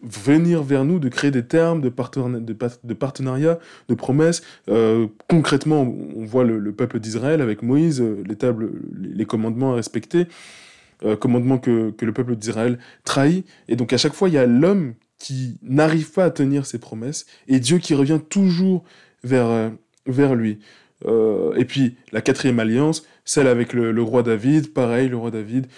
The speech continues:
euh, d'abord très sage, très grand, et cetera, puis tombe dans, euh, dans, euh, dans ses travers, dans une sexualité qui n'a aucun sens,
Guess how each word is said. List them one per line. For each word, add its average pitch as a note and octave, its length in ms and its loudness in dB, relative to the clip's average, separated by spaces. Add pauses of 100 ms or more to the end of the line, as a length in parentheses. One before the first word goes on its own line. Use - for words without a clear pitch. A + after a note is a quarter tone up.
(160)
euh, A#2 60 -10
d'abord A2+ 340 -2
très C3 180 -2
sage, B2 540 -2
très - 200 -10
grand, A#2+ 220 -6
et A#2+ 60 -6
cetera, B2 400 -4
puis B2+ 120 -12
tombe C3+ 300 2 (380)
dans, C3 520 0
euh, G2+ 140 -2 (260)
dans, B2 540 -2
euh, G2+ 220 -10 (680)
dans B2+ 220 0
ses C3 120 0
travers, B2 540 0
dans A#2+ 140 0
une A2+ 160 -6
sexualité A#2 680 -4 (280)
qui - 80 -16
n'a G#2+ 120 -4
aucun A2+ 260 -4
sens, C3+ 520 -2